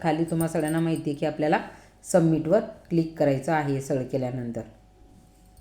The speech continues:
सबमिटवर क्लिक केल्यानंतर बघा, एक इथं दिलेलं आहे, एकदा सादर केल्यानंतर तारीख नंतर बदलली जाऊ शकत नाही. तुम्हाला नक्की पुढे जायचे आहे का. जर तुमची ही तारीख कन्फर्म असेल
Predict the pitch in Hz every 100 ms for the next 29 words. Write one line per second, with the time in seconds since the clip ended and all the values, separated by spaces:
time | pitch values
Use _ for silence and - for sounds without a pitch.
0 | - - _ _ _ - - - - 180
1 | 170 180 180 180 170 175 175 170 165 170
2 | 165 160 - 175 170 180 160 156 160 165
3 | 165 160 170 175 156 151 180 185 180 151
4 | 156 156 156 151 147 143 165 160 147 156
5 | 160 160 143 160 151 143 147 151 147 147
6 | 156 143 156 165 151 120 - - - -
7 | 175 170 180 170 170 180 180 175 170 151
8 | 143 165 151 151 143 156 147 180 180 165
9 | 160 170 170 165 165 170 190 185 202 190
10 | 190 185